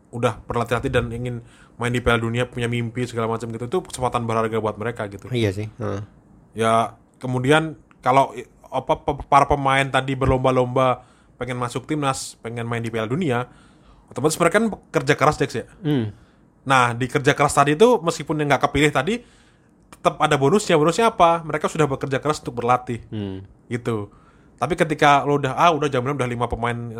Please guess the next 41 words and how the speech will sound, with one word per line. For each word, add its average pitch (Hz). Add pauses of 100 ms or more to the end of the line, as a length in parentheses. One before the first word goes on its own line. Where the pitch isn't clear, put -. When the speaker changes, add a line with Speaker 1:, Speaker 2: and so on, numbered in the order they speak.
(200)
Speaker 1:
naturalisasi, 110
Speaker 2:
Hmm. 101 (120)
Speaker 1:
ngapain 110
gue 110
latihan 110
lagi 160
orang? 101 (240)
<laughs> 107
Nggak, 110 (100)
yang 120
nggak, 120
nggak 113
akan 117
masuk 117
timnas 113
juga 107
yang 139
main 117
naturalisasi 104
kan 139
gitu. 123 (160)
Speaker 2:
Oh, 107
jadi 104
Speaker 1:
Jadi 104 (420)
nggak 135
ada, 147
nggak 120
ada 139
sisi 110
Speaker 2:
menghambat 127
ya? 135
Speaker 1:
kompetitif 151
di 147
bawahnya 156
Speaker 2:
Hmm. 147
Speaker 1:
gitu. 107 (280)
Itu 139
sih 131 (260)
kayaknya. 107 (1900)
Gimana, 120
Dex? 107